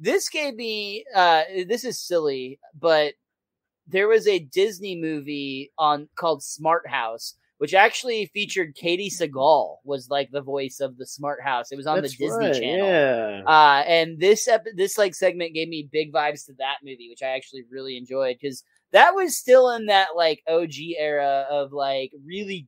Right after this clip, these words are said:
Speaker 1: good Disney Plus movies that I will still vouch to this day, like Johnny Tsunami and Brink.
Speaker 2: <laughs> Never saw any of those.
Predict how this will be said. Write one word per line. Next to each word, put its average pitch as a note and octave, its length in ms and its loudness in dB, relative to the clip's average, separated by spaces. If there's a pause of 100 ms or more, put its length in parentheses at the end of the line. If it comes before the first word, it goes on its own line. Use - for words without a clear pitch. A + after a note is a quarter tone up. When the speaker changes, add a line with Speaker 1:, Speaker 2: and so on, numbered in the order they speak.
Speaker 1:
good D#3 420 -2
Disney C#3+ 420 -12
Plus C3+ 340 -6
movies B2+ 420 -12
that C3+ 100 -6
I D3 140 0
will C#3 160 -6
still D3 300 -4
vouch C#3 340 -4
to C3+ 80 -20
this C3+ 240 -14
day, C3+ 260 -2
like C3 240 -6
Johnny D3+ 480 -4
Tsunami D3+ 760 -6 (280)
and C#3+ 280 -6
Brink. C3 400 -12 (1080)
Speaker 2:
<laughs> C3+ 60 -14 (1040)
Never C3+ 240 2
saw C#3+ 240 4
any A2+ 140 -4
of G2+ 60 -12
those. F#2+ 300 -16